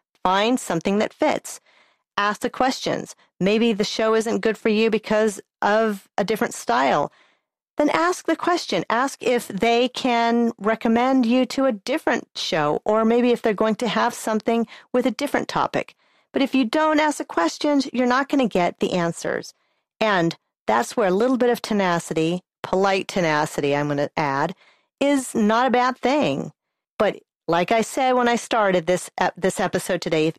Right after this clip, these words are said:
you don't ask a question, you don't get an answer. And if you don't get the answer, then you're not gonna get the knowledge to know what it is that you need to do.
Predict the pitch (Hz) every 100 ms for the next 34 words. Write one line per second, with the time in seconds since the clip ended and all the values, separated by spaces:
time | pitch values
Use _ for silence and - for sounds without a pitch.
0 | - 147 170 240 277 262 247 233 214 -
1 | 226 202 - 208 - 156 175 180 180 175
2 | 165 160 160 - - - 185 - 247 285
3 | 277 269 262 254 285 214 214 208 202 208
4 | 202 208 196 165 175 190 160 147 151 147
5 | - - 190 151 143 139 160 160 147 143
6 | 143 - 160 147 - - - -